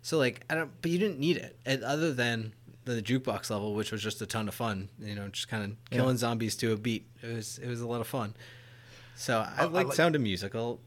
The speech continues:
Speaker 1: of this game just as much as everything else, I'd say.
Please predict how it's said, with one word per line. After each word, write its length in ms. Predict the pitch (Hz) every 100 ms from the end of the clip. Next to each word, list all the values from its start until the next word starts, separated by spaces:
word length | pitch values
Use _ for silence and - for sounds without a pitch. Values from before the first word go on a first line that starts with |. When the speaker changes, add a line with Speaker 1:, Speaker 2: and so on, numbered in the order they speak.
| -
Speaker 1:
of 160 | 107 107
this 180 | 98
game 240 | - 107 98
just 280 | 104 98 117
as 80 |
much 180 | 113 110
as 100 | 113
everything 280 | 120 123 139
else, 180 | 165 170
I'd 160 | 104
say. 200 | - 104